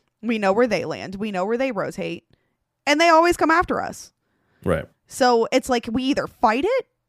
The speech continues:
Speaker 1: or we rotate super quick where we don't. Um, but, like, for, for example, there's been a time, this happened actually the last B F C tournament,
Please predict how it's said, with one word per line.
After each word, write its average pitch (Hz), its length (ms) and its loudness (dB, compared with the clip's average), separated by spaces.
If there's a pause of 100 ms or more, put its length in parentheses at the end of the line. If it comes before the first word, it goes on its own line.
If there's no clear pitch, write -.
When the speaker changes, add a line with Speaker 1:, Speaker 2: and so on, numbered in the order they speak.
(600)
Speaker 1:
or 262 120 0
we 247 160 0
rotate 233 500 0 (140)
super 277 380 -4
quick - 420 -6 (200)
where 233 220 -4
we 214 120 -6
don't. 220 340 -4 (400)
Um, 202 460 -6 (380)
but, 269 220 4
like, 277 260 0
for, 277 280 0
for 277 180 -2
example, 220 560 -4
there's 214 300 -4
been 202 160 -6
a 190 60 -8
time, 196 560 -8 (840)
this 240 160 2
happened 214 580 2
actually 214 360 -2
the 202 100 -4
last 185 300 -4
B 175 120 -6
F 180 100 -4
C 247 180 -8
tournament, 151 400 -12